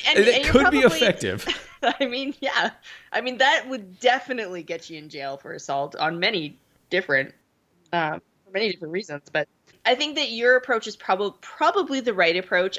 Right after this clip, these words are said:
Speaker 1: I just worry that it sends the ra-, the wrong message to your kids when,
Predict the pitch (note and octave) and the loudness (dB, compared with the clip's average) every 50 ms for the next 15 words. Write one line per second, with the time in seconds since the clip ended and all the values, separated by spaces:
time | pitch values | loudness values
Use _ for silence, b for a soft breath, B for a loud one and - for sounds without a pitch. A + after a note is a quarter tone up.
0 | - G#3 G#3 A3 A#3+ B3 - A3 G#3+ A#3+ A#3+ A#3+ A#3+ A3+ A3+ A3 G3+ G#3+ F#3 F#3 | -4 -4 -2 -2 -4 -8 -8 -6 -2 0 2 2 2 2 0 -2 -2 -2 -4 -6
1 | F#3 - G3+ F3 F3 F3 - E3 D#3+ D#3+ C#3+ C#3 C#3+ - - E3+ - F3 - E3+ | -4 -4 -4 -4 -4 -6 -8 -6 -2 0 2 2 2 0 -2 -4 -4 -2 0 2
2 | D#3+ D#3+ D#3+ E3 D3+ C#3+ C3 D3+ - - - - - - - - - E3+ D#3 D3+ | 2 2 2 0 -2 -4 -4 -4 -4 -8 -8 -8 -10 -12 -10 -8 -6 -4 -4 -2
3 | D3 D3 C#3+ - - - - - - - - - - D#3+ D3 D3 D3 D3 C#3+ D3+ | -2 -4 -4 -2 -2 -2 -2 -4 -6 -14 -14 -6 -2 0 0 0 0 -2 -4 -10
4 | D3+ | -12